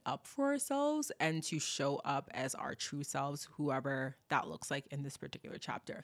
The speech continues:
So we might find that this eclipse pushes us towards endings and subsequent new beginnings that are very much aligned with our long-term goals and long-term changes that, again, are pushing us towards more independence, standing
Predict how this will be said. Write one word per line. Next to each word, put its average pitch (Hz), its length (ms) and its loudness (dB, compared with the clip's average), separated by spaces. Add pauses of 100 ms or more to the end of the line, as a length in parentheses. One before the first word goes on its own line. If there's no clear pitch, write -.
So 196 260 10
we 180 200 8
might 247 260 6
find 165 320 6
that 147 120 4
this 147 180 2
eclipse - 400 -4
pushes 156 500 -2
us 139 140 0
towards 135 640 0 (100)
endings 139 720 2
and 143 120 2
subsequent 185 560 2
new 139 160 -2
beginnings 135 500 -2
that 139 120 0 (100)
are 131 400 -2
very 180 440 6
much 143 240 2
aligned 139 580 0
with 135 320 2
our 135 140 -2
long-term 143 800 2
goals 226 460 10 (160)
and 175 160 8
long-term 202 500 6
changes 147 540 2
that, - 180 -4
again, 143 420 0
are 139 140 0
pushing 147 400 -4
us 131 100 0
towards 139 640 -4
more 143 300 -6
independence, 214 760 4
standing 139 360 -2